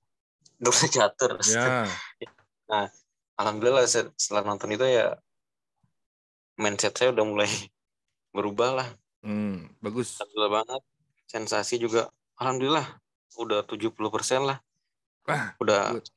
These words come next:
Speaker 1: hampir hilang.
Speaker 2: Baru tiga
Speaker 1: Nah.
Speaker 2: minggu loh. Ini pengobatan paling cepat ini, Aci nih.
Speaker 1: Iya.
Speaker 2: Gila.
Speaker 1: Alhamdulillah banget. Nah,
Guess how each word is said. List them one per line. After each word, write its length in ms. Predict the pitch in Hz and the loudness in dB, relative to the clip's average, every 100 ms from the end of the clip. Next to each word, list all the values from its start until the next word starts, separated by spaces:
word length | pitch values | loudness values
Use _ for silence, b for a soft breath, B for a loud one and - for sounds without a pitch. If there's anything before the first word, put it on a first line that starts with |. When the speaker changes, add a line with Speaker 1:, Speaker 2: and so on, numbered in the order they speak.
| - | -8
Speaker 1:
hampir 400 | 107 101 110 104 - | -4 0 0 0 0
hilang. 440 | 117 123 113 101 _ _ | 2 2 2 -4 _ _
Speaker 2:
Baru 240 | - 170 180 | -2 0 0
tiga 240 | 196 180 | 0 2
Speaker 1:
Nah. 80 | 180 | 4
Speaker 2:
minggu 400 | 208 202 208 226 | 4 6 6 6
loh. 160 | 220 156 | 6 4
Ini 240 | 156 208 202 - | 2 -2 -4 -6
pengobatan 480 | 196 190 185 196 196 | -2 0 0 2 2
paling 240 | 202 214 202 | 4 2 0
cepat 320 | 190 254 285 302 | -2 -4 -4 0
ini, 160 | 226 202 - _ _ - | 2 2 0 _ _ -4
Aci 320 | 175 185 208 | -4 -2 -2
nih. 160 | 202 143 - | 0 -2 -6
Speaker 1:
Iya. 180 | - 120 - _ _ _ | -4 -4 -6 _ _ _
Speaker 2:
Gila. 380 | 101 98 98 101 - B B B _ _ _ _ _ _ _ | -8 -6 -6 -8 -10 B B B _ _ _ _ _ _ _
Speaker 1:
Alhamdulillah 480 | - 107 107 107 107 | -6 -4 0 2 2
banget. 280 | 110 120 127 - | 2 0 -2 -2
Nah, 240 | 110 98 | -2 -2